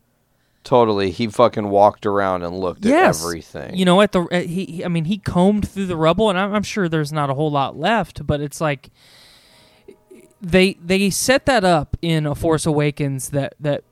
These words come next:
Speaker 2: Ben Solo idolizes his grandfather so much, you know, and, and now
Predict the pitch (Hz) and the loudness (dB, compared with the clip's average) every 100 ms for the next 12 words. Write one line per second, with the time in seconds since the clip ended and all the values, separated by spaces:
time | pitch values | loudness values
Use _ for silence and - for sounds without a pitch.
0 | _ _ _ 170 - 170 175 - 170 165 | _ _ _ -10 0 2 2 0 2 4
1 | 151 147 147 156 156 147 143 143 143 143 | 4 4 4 4 4 2 2 0 -2 -2
2 | 143 - 143 143 139 139 123 127 - - | -4 -2 -2 -2 -2 -2 -2 -6 -6 -6
3 | - 160 180 214 208 165 127 - - - | 4 8 10 10 6 6 2 -8 -14 -14
4 | - _ _ _ _ _ _ _ _ _ | -20 _ _ _ _ _ _ _ _ _
5 | _ _ _ _ _ _ 185 156 156 - | _ _ _ _ _ _ 4 6 4 4
6 | 185 175 - 185 170 175 190 175 165 | 0 -2 -6 -4 0 0 4 4 2